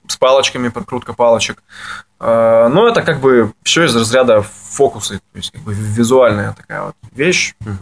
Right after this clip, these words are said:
Speaker 1: Я на самом деле их не особо как бы употребляю, потому что я сторонник в первую очередь качественной игры и во вторую очередь уже подачи.
Speaker 2: Мгм.
Speaker 1: Вот. Конечно, на барабанщиков, которые играют хорошо, но, э, играют это как-то уныло и скучно, смотреть не очень интересно.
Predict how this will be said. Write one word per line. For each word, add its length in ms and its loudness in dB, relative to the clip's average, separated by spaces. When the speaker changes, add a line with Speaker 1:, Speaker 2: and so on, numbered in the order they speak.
Speaker 1:
Я 240 -2
на 80 0
самом 220 0
деле 200 2
их 140 -4
не 100 0
особо 340 2
как 140 -10
бы 140 -8
употребляю, 580 0
потому 300 -12
что 120 -12
я 140 2
сторонник 440 0
в 20 -20
первую 280 0
очередь 340 -6
качественной 520 -2
игры 360 0
и 120 -2
во 80 2
вторую 320 2
очередь 320 0
уже 160 -4
подачи. 480 0
Speaker 2:
Мгм. 220 -8
Speaker 1:
Вот. 200 -4
Конечно, 360 0
на 80 2
барабанщиков, 560 0
которые 320 2
играют 240 2
хорошо, 340 2
но, 280 2
э, 560 0
играют 420 2
это 260 -6
как-то 220 -10
уныло 440 2
и 40 0
скучно, 300 -6
смотреть 320 -2
не 60 2
очень 220 0
интересно. 380 -10